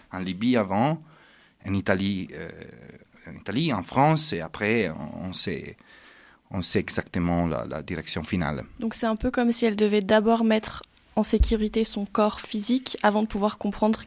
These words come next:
Speaker 2: qui elle est dans son corps, euh, à elle, on peut dire
Speaker 1: Exact-,
Speaker 2: ça ?
Speaker 1: Exactement, on peut dire ça.
Speaker 2: Et donc, euh, c'est une histoire de, de transition où, euh, elle va aller de pays en pays. Mais,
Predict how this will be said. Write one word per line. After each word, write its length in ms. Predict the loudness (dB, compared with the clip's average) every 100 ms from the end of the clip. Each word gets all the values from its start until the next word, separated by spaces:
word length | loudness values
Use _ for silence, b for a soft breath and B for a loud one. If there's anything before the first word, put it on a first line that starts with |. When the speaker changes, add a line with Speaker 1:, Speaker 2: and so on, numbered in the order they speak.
| -2
Speaker 2:
qui 180 | 6 8
elle 160 | 8
est 100 | 8
dans 200 | 4 4
son 220 | 4 2 2
corps, 300 | 2 2 2
euh, 260 | 0 0 2
à 60 | 2
elle, 200 | 2 0 -4 -2
on 40 |
peut 120 | 0 2
dire 160 | 0
Speaker 1:
Exact-, 140 | 0 -2
Speaker 2:
ça ? 40 |
Speaker 1:
Exactement, 460 | -4 -6 -4 -6 -6
on 100 | -6
peut 140 | -8
dire 180 | -10 -12
ça. 140 | -14 -16 -20 -20 _ _ _ _ _ _ B B B B B B B _ _ _ _ -4
Speaker 2:
Et 100 | -2
donc, 320 | 2 2 4
euh, 260 | 2 2 0
c'est 240 | 0 -2 0
une 100 | 0
histoire 240 | 0 0
de, 260 | -2 -4 -4
de 80 | -6
transition 680 | -6 -2 0 2 2 4 4
où, 200 | 2 2
euh, 240 | 0 0 -4 -4
elle 160 | -2 0
va 160 | 2
aller 220 | 2 2
de 180 | 0 -2
pays 420 | -4 2 4 4 2
en 140 | 0
pays. 340 | 2 4 4 2 -4 B B B B B B _ _ 4
Mais, 340 | 8 8 6